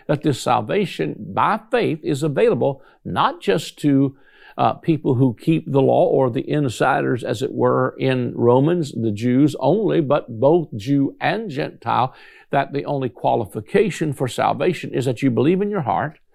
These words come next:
and confess with your mouth the Lord Jesus and believe that God raised him from the dead. You will be saved.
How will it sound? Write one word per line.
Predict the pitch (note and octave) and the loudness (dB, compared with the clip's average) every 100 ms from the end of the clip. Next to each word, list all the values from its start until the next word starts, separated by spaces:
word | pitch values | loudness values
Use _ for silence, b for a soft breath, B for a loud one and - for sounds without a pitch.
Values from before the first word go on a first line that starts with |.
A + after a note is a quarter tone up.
| _ _ | _ _
and | E3+ F3 C#3 | -6 -4 -4
confess | C3 A#2+ - F3 G3+ - | -6 -8 -6 -6 -4 -6
with | F3 | -6
your | F#3+ G3+ | -6 -6
mouth | E3 C3+ D#3 b b b - | -4 -4 -6 b b b 0
the | F#3 | 2
Lord | G#3+ F#3 F#3 | 4 2 -2
Jesus | D3 A#3+ F3+ D#3+ D#3 | -6 -6 -6 -6 -8
and | D3+ D3 | -6 -4
believe | D#3 E3 C3+ | -2 -4 -4
that | C#3 D3+ | -6 -2
God | D3 B2 | -2 0
raised | D#3 D3+ - | -2 -4 -4
him | D3 | -6
from | C#3+ | -4
the | C#3 | -2
dead. | C#3 C#3 B2 | -2 -4 -2
You | A3+ | -2
will | F#3+ | -2
be | D#3 | -4
saved. | - G#2 G#2+ F2 - | -6 -8 -8 -12 -16